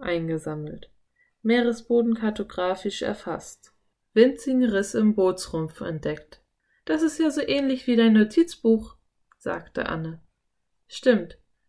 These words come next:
der Ozeanograph hat seine Notizen hier im Computer aufgezeichnet", meinte Philipp. Gespannt lasen Philipp und Anne weiter. Dienstag, sechster Juli. Riss hat sich vergrößert.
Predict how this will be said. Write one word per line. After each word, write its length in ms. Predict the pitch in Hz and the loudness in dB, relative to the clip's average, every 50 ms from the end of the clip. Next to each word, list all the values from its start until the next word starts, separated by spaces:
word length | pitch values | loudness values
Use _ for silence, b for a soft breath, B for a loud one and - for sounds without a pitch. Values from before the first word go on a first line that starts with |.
| _ _ _ _ - | _ _ _ _ -2
der 120 | 175 - | 0 2
Ozeanograph 920 | - 247 254 247 - 247 220 202 202 196 180 - 175 180 190 220 220 - - | 4 2 2 2 0 0 2 2 2 0 -4 -4 -4 -2 -2 -2 -2 -4 -8
hat 160 | 190 - - | -8 -6 -4
seine 240 | 180 180 175 175 170 | -4 -4 -4 -4 -4
Notizen 640 | 175 180 175 170 - - 208 - - - - 220 226 233 | -6 -6 -8 -8 -8 -8 -8 -8 -8 -2 0 0 0 0
hier 260 | 226 - 196 185 180 | -2 -2 -2 0 0
im 100 | 180 185 | -2 -4
Computer 600 | - - 208 202 202 - 202 202 - 180 - - | -6 -6 -6 -4 -4 -4 -4 -4 -4 -4 -4 -4
aufgezeichnet", 880 | 160 160 - - 156 156 - - 165 156 156 156 160 151 147 - _ _ _ _ - | -4 -6 -6 -8 -8 -8 -6 -6 -6 -6 -6 -8 -10 -12 -12 -14 _ _ _ _ -10
meinte 340 | 196 180 170 165 160 - 196 | -8 -6 -6 -6 -6 -8 -10
Philipp. 400 | - - 226 185 170 156 160 156 - _ _ _ _ _ _ _ _ _ _ _ _ - _ _ _ | -4 -2 -2 0 0 -2 -6 -8 -12 _ _ _ _ _ _ _ _ _ _ _ _ -20 _ _ _
Gespannt 540 | - 220 208 - - - 214 226 247 254 - | -8 -6 -6 -6 -6 -4 -2 -2 -2 -4 -4
lasen 380 | 208 185 190 202 - - 202 202 | -2 -2 -2 -2 -2 -4 -8 -8
Philipp 400 | - - 196 190 220 247 247 - | -6 -6 -2 0 0 0 0 -2
und 180 | 226 208 185 | -6 -6 -6
Anne 340 | 180 - 175 170 175 185 196 | -8 -8 -8 -8 -8 -8 -6
weiter. 460 | 196 180 160 160 - 160 165 165 - _ _ _ _ _ - | -6 -4 -6 -6 -8 -12 -16 -18 -20 _ _ _ _ _ 0
Dienstag, 720 | 240 226 208 185 - - - - 151 143 - - - - _ _ _ | 2 2 2 0 -2 -6 -6 -6 -6 -6 -6 -10 -16 -20 _ _ _
sechster 440 | - 220 208 208 - - - 170 165 | -2 0 0 0 -4 -6 -4 -2 -2
Juli. 540 | 165 160 156 151 151 147 147 156 160 _ _ _ _ _ _ _ _ _ _ - | -2 -2 -6 -6 -6 -8 -10 -12 -14 _ _ _ _ _ _ _ _ _ _ 2
Riss 240 | 262 262 262 - | 2 2 2 0
hat 160 | 254 233 233 - | -2 -2 -2 -4
sich 180 | 196 202 - | -6 -6 -4
vergrößert. 760 | - 220 208 214 196 185 175 170 - - 151 151 - - | -2 -2 -2 0 0 0 -2 -2 -4 -8 -12 -12 -14 -16